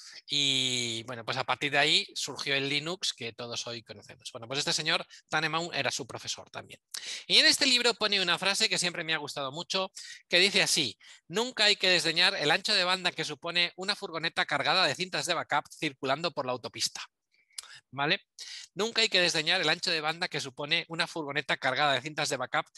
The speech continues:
circulando por la autopista". ¿Alguien ha entendido algo de esta frase? ¿Alguna palabra habéis entendido? Por ahí dicen que no, Saika. Por lo menos la palabra furgoneta y autopista la has entendido.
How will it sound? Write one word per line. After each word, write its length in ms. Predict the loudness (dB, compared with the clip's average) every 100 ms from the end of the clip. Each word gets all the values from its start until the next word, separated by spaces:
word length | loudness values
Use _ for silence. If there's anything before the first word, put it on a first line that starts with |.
| -20 -10
circulando 540 | -2 -2 0 -2 -2 -6
por 140 | -4
la 160 | -4 -6 -14
autopista". 600 | -18 -16 -10 -10 -10 -14 _ -16 -14 -16 -6
¿Alguien 240 | 0 4 4
ha 40 |
entendido 380 | 4 2 4 4
algo 140 | 4
de 60 | 2
esta 160 | 0 0
frase? 360 | 2 2 -2 _ _ _ _ _ -4
¿Alguna 340 | -4 0 0
palabra 320 | 2 2 4
habéis 160 | 2 0
entendido? 560 | -4 -4 -2 -2 -4 _ _ _ _ _
Por 120 | -2
ahí 120 | 0
dicen 220 | 2 0
que 100 | 0
no, 180 | 0 0
Saika. 460 | 2 2 4 2 0 _ -12 -8 -8 -10 -14 _
Por 100 | -6
lo 80 | -2
menos 180 | 2
la 80 | 2
palabra 460 | 4 4 6 6 4
furgoneta 480 | 2 -2 -2 2 2
y 40 |
autopista 460 | 2 -4 -6 0 2
la 100 | 2
has 60 |
entendido. 540 | 2 -4 -2 -2 -2